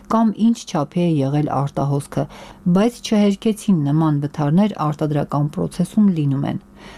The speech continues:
Պղնձի խտանյութ արտադրող Ախթալայի կոմբինատը փակ եղանակով է արդյունահանում հանքաքարը, ուստի այստեղ վստահեցնում են, թե իրենց արտադրության համար պոչամբար պետք չէ։ Նախկինում ունեցած նահատակի պոչամբարն էլ արդեն կոնսերվացնում են,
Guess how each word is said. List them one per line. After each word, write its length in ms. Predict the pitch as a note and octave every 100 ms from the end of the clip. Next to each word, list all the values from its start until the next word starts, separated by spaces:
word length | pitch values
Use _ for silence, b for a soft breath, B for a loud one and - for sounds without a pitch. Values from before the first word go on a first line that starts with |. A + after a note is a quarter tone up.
| B
Պղնձի 420 | - G#3 A3 G#3+
խտանյութ 580 | G3 G#3 G#3 G3+ G#3+ G3
արտադրող 540 | D3+ D3+ D3+ D#3+ D3+
Ախթալայի 480 | C#3+ - D#3+ D#3 D3+
կոմբինատը 600 | - D#3+ F3 G3+ A3 E3 -
փակ 320 | - F#3+ F#3+
եղանակով 540 | E3+ D#3 D3+ C#3+ C#3+
է 80 | D3+
արդյունահանում 720 | C#3+ D3 - D3 C#3 C#3+ C#3+
հանքաքարը, 580 | C#3+ C#3 C#3+ - C3+ D3 B B B -
ուստի 320 | F#3+ - G#3
այստեղ 440 | F3 F3 - F3+
վստահեցնում 640 | F3 - F3+ F#3 - C4 G#3+
են, 80 |
թե 160 | F3 F#3+
իրենց 400 | E3 F#3+ G#3 G3
արտադրության 720 | D3+ D#3 E3 E3+ - E3+ E3
համար 240 | F3 G#3+ A#3
պոչամբար 680 | - D#3+ - D3+ D#3 F#3+ G3
պետք 340 | E3 E3 -
չէ։ 220 | - C3+ - B B -
Նախկինում 540 | F#3 F3+ - F3+ F3
ունեցած 400 | E3+ D#3+ - D#3+
նահատակի 580 | E3 D#3+ D#3 D3+ D3 D#3+
պոչամբարն 680 | - D#3 - F3+ G3 A3 F3+
էլ 80 | D3+
արդեն 380 | D3+ D3+ G3 F#3+
կոնսերվացնում 880 | E3+ E3 - D#3 D3+ C#3 - G3 G#3
են, 140 | G3+